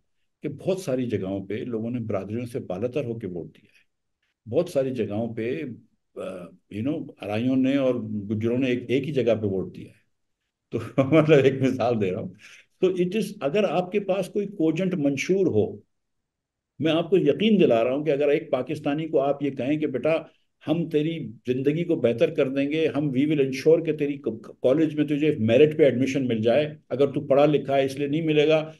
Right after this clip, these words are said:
कि किसी और की पर्ची आ गई, कि तुझे बगैर पर्ची के एडमिशन मिलेगा, मार्कशीट के बेसिस पे मिलेगा, तो फिर वो आपको वोट देगा, फिर वो नहीं सोचेगा कि मेरी बरादरी कौन सी है, फिर वो कहेगा कि ये सारे पाकिस्तानी एक ही बरादरी है, मुझे जगह तो दो।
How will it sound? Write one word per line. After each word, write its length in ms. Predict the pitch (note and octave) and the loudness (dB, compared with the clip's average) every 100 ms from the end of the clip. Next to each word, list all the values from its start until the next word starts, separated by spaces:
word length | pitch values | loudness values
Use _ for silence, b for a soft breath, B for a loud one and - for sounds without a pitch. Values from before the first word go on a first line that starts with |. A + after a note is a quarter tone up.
| _ | _
कि 80 | C#3+ | -6
किसी 220 | C3 D#3 | -4 4
और 180 | C#3 C#3 | 6 6
की 100 | C#3 | 6
पर्ची 340 | - A#2 E3 | 2 2 4
आ 120 | C#3 A#2 | 4 4
गई, 180 | A2+ - - _ _ _ | 0 -4 -12 _ _ _
कि 60 | C#3 | -4
तुझे 220 | D3+ D3 | 0 0
बगैर 340 | B2 B2+ D#3 | 4 6 6
पर्ची 260 | D3+ D3+ D#3+ | 6 2 2
के 80 | D#3 | 2
एडमिशन 360 | C3 C3+ D3+ | 2 0 0
मिलेगा, 360 | C#3 B2+ C#3 D3 | -2 0 0 0
मार्कशीट 540 | B2+ C3+ C#3+ - D#3 | 2 0 0 -2 0
के 80 | D3+ | 0
बेसिस 340 | B2 A2 C3 | 0 -2 -4
पे 100 | - | -4
मिलेगा, 520 | B2+ A2 A2 A2+ D3 - _ _ _ _ _ _ _ _ - | -4 0 0 0 -4 -10 _ _ _ _ _ _ _ _ -4
तो 140 | F3+ | 2
फिर 140 | F3+ F#3 | 4 6
वो 120 | G3 | 8
आपको 320 | E3 E3+ G3 | 6 6 6
वोट 240 | D#3 F#3 | 6 6
देगा, 220 | D#3+ F3+ F3+ | 4 4 4
फिर 180 | F#3 | 6
वो 100 | F3 | 6
नहीं 160 | D#3+ F#3 | 4 4
सोचेगा 380 | F#3 F3 F3 E3 | 4 2 2 2
कि 100 | D#3 | 2
मेरी 200 | D3+ D3+ | 2 2
बरादरी 380 | B2+ B2 B2+ B2+ | 4 4 2 0
कौन 180 | A2+ | -2
सी 160 | G#2+ A2 | -2 -6
है, 140 | E2 - _ _ _ _ _ _ _ _ _ | -10 -14 _ _ _ _ _ _ _ _ _
फिर 140 | F3 | 2
वो 100 | F3+ | 4
कहेगा 300 | F3 E3 F3+ | 4 6 6
कि 120 | F3 | 4
ये 120 | E3+ D#3+ | 2 0
सारे 280 | D#3 E3 | 2 2
पाकिस्तानी 540 | F3 D#3 D3+ D3+ D#3+ E3 | 4 2 0 -2 -2 -2
एक 120 | E3 | -2
ही 80 | E3 | 0
बरादरी 380 | C#3+ C#3 D#3 E3+ | 0 0 2 0
है, 60 | |
मुझे 180 | D3 D3 | 2 2
जगह 260 | B2+ A#2+ C#3+ | 2 4 4
तो 120 | D3+ | 2
दो। 360 | E3 G3+ - | 0 0 -4